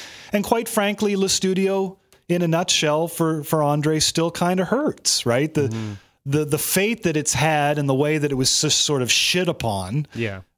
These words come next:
Speaker 1: um, and left to rot, right? It's, it's, it's not very respectful to the property, and, and,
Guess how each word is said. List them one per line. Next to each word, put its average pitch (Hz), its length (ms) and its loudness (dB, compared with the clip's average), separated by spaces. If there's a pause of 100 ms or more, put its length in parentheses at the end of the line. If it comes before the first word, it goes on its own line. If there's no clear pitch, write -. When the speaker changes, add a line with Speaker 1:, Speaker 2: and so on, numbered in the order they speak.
Speaker 1:
um, 135 360 2
and 135 100 2
left 151 380 0
to 156 80 2
rot, 135 640 0
right? 127 360 2
It's, - 260 0 (460)
it's, 151 260 0
it's 151 220 0
not 160 300 0
very 151 260 2
respectful 135 680 0
to - 120 -2
the 117 80 -2
property, 123 720 0
and, 123 260 -2
and, 123 420 -4